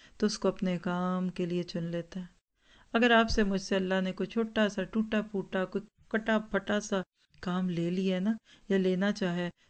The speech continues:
तो शुक्र कीजिए। फिर अल्लाह को कोई परवाह नहीं होती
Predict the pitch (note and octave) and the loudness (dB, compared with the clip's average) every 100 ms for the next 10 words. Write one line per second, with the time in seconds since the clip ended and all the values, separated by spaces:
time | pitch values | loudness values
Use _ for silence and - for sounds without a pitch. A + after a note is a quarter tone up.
0 | - F#3+ G3 F#3+ F#3+ G3 F3 - F#3+ A#3+ | -6 -4 -4 -2 -4 -4 -8 -8 -4 2
1 | A3 G3+ A3 G#3+ G#3 F#3 A3+ B3+ B3+ C4 | 4 4 2 0 0 0 0 2 4 4
2 | A3+ - F3+ | 4 2 -4